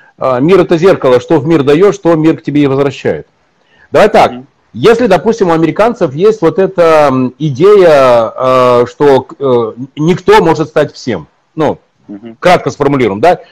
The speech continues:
Speaker 1: А, не, не, не, не никто, любой может стать всем, да? Вот такая квинтэссенция их идеи. Окей. А, я лично еще не знаю какой-то ярко выраженной официальной идеи, которая бы активно культивировалась сейчас,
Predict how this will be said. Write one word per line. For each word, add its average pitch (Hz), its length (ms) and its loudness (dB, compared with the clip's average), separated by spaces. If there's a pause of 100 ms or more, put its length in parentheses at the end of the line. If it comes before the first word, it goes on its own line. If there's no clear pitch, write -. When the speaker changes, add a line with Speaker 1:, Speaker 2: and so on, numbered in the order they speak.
Speaker 1:
А, 160 140 2
не, 151 180 0
не, 151 300 -4
не, 156 140 -2
не 180 140 0
никто, 135 280 -2
любой 185 480 2
может 139 240 -4
стать - 300 -6
всем, 90 340 -8 (220)
да? 156 240 -4 (260)
Вот 160 140 -2
такая 135 560 0
квинтэссенция 143 580 -6
их 131 160 -8
идеи. 110 320 -10 (580)
Окей. 165 400 -4 (320)
А, 147 500 2 (880)
я 185 160 2
лично 233 260 -4
еще 190 280 -4
не 226 120 -2
знаю 220 320 0
какой-то 165 320 -2
ярко 170 340 0
выраженной 135 560 0
официальной 139 840 -2 (300)
идеи, 131 600 -2
которая 131 460 -2
бы 127 160 -2
активно 127 520 -4
культивировалась 113 720 -6
сейчас, 110 460 -8